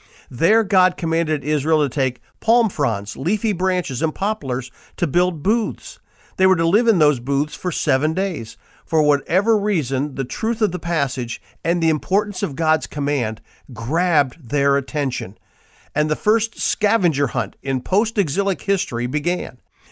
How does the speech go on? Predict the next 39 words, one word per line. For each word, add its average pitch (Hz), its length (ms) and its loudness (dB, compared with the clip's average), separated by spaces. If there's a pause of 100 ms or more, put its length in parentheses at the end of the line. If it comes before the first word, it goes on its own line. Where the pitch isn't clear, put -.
(180)
Nehemiah 190 540 4
describes 170 500 -2
the 190 80 2
results. 185 640 0 (560)
"The 175 100 0
people 233 360 2
went 214 160 4
out 220 280 0
and 160 200 0
brought 208 280 2
back 175 240 -2
branches 151 640 -2
and 156 160 0
built 220 180 4
themselves 185 480 -2
booths 160 440 -4
on 185 120 2
their 196 180 2
own 208 180 4
roofs, 214 480 -4 (480)
in 170 120 2
their 196 140 4
courtyards, 165 760 0 (320)
in 170 120 2
the 170 60 0
courts 208 360 2
of 202 60 2
the 190 80 0
house 202 300 0
of 190 120 -2
God, 185 400 0
and 185 120 2
in 190 120 0
the 185 80 0
square 214 500 2
by 185 160 4
the 190 80 2
water 196 320 0
gate, 135 320 -4